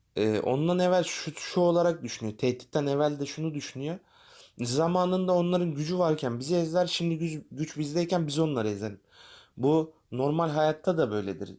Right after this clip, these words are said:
Birebir yaşamınızda da görürsünüz. Adamların güç elindeyken tabii ki senin üstüne baskı uygulayacak. Senin üstünde oyunlar da oynayacak. Bunlar çok doğal şeyler.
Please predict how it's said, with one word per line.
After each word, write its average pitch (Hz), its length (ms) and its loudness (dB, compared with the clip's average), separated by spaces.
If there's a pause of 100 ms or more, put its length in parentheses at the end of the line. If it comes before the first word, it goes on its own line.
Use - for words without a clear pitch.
Birebir 120 580 -2
yaşamınızda 143 680 -2
da 147 60 -2
görürsünüz. 101 560 -10 (420)
Adamların 190 520 0
güç 190 180 -2
elindeyken 190 480 0
tabii 196 220 0
ki 165 100 -8
senin 123 200 -2
üstüne 107 320 -8
baskı 110 360 -4
uygulayacak. 98 600 -8 (640)
Senin 123 240 -2
üstünde 143 280 -4
oyunlar 123 500 -2
da 113 60 -2
oynayacak. 98 440 -6 (580)
Bunlar 135 260 -2
çok - 260 -6
doğal 131 220 2
şeyler. 98 500 -6